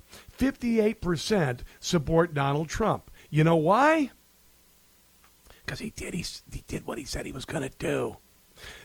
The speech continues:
Generation Z, my daughter and my son's age, Sixty-two percent, when given a choice between Donald Trump and Ron DeSantis, said,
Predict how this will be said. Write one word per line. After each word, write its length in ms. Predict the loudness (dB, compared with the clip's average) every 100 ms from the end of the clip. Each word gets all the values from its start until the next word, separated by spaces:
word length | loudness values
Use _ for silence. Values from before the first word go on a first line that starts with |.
| -2
Generation 880 | 4 6 6 6 6 4 4 4 4
Z, 880 | 0 4 4 6 4 2 -2 -6 -12 -16 _ _ _ _ _ _ _
my 220 | 0 2
daughter 400 | 4 4 6 6
and 80 | 4
my 140 | 4 2
son's 460 | 2 2 4 4
age, 600 | 2 0 -6 -12 -14 -14 -16 _ _ -20 -20 -8
Sixty-two 840 | 2 2 0 0 2 2 2 2 4
percent, 560 | 2 2 2 0 0 -10 -14
when 220 | 2 2
given 240 | 4 4 4
a 80 | 2
choice 400 | 4 2 2 -2 -16 0
between 520 | 0 2 4 4 4
Donald 360 | 4 4 4 2
Trump 300 | 2 2 0 -6 -2
and 240 | 0 4
Ron 220 | 6 6
DeSantis, 480 | 4 4 2 4 0
said, 340 | 2 2 0